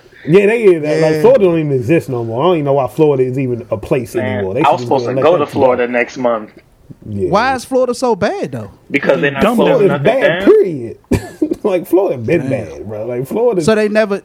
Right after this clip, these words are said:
Speaker 2: they never did the lockdown?
Speaker 3: They may have started it, but, I mean, it's the same thing that you see in all conservative or moderate states that they're, they lean towards business. So anything that's going to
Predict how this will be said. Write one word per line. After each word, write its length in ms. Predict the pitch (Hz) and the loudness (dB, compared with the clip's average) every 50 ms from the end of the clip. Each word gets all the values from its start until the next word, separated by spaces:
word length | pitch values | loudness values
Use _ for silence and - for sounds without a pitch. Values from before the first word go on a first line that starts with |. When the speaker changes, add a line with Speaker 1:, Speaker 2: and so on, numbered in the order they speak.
| _ _ | _ _
Speaker 2:
they 140 | - 190 196 | -2 -2 0
never 240 | 202 202 196 185 | 0 0 0 0
did 220 | 185 185 196 190 185 | 0 0 -2 -2 0
the 40 | 185 | 0
lockdown? 480 | 190 196 202 202 214 226 226 233 247 - _ _ _ _ _ _ _ _ - - - - - - - | 0 0 0 -2 -2 -4 -4 -6 -8 -12 _ _ _ _ _ _ _ _ -20 -20 -20 -20 -14 -10 0
Speaker 3:
They 180 | - 151 180 | 2 2 2
may 160 | 214 208 214 196 | 4 2 2 4
have 200 | 196 180 151 - | 4 2 2 0
started 640 | - - - - - 147 160 180 196 180 160 147 | -6 -14 -4 0 2 4 4 4 4 2 0 0
it, 260 | 147 143 143 127 120 - | 2 2 0 0 0 0
but, 260 | 156 139 131 - - - - - - | 2 2 2 0 -2 -10 -18 -4 0
I 80 | - 165 | 0 2
mean, 180 | 196 220 226 | 2 0 -2
it's 100 | 226 214 | -2 -2
the 100 | 240 214 | -4 -4
same 300 | - - 208 190 196 190 | -2 0 -2 -2 -2 -2
thing 200 | - 190 185 180 | -2 -2 -2 0
that 160 | 170 170 170 - | -2 -4 -4 -4
you 80 | 165 | -6
see 300 | 151 - - 170 156 151 | -6 -4 -4 -4 -4 -4
in 120 | 143 139 139 | -4 -2 -2
all 560 | 143 147 147 147 143 139 135 135 120 117 104 - _ _ _ _ _ _ | 0 2 2 2 2 2 0 -2 -4 -8 -14 -20 _ _ _ _ _ _
conservative 960 | - - 170 139 135 - - 151 143 147 147 135 143 143 143 143 143 135 127 - | -6 -6 -6 -6 -8 -4 -2 0 0 0 0 -2 0 0 0 0 0 -2 -4 -2
or 200 | 139 123 117 113 | -2 -2 -2 -2
moderate 520 | 117 120 127 131 131 127 123 127 120 120 | -2 0 0 0 0 0 -2 -4 -6 -8
states 420 | - - - 143 143 131 123 - - | -10 -6 -2 0 0 0 -2 -6 -4
that 240 | 127 131 127 123 - - - - - - | -2 -2 -2 -2 -4 -10 -18 -16 -2 0
they're, 200 | 160 143 135 131 | 0 0 0 -2
they 200 | 135 - 135 135 | -4 -2 -2 0
lean 260 | 135 151 170 175 170 | 0 0 -2 -2 -4
towards 360 | 170 - 175 160 151 143 - | -2 0 2 2 2 2 -2
business. 480 | - 110 156 190 185 - 131 117 120 - | -2 0 0 0 0 0 -4 -4 -6 -4
So 200 | - 139 123 123 | -2 -2 0 0
anything 560 | 139 156 160 156 - 165 156 156 156 156 147 | 0 -2 -2 -2 -2 -2 -2 -2 -4 -2 0
that's 220 | 135 139 139 - - | 0 0 0 -2 -4
going 340 | - 135 139 135 135 135 135 | -6 -4 -2 -2 -2 -4 -2
to 440 | - - 135 123 123 120 113 - | 0 2 4 4 4 2 0 -4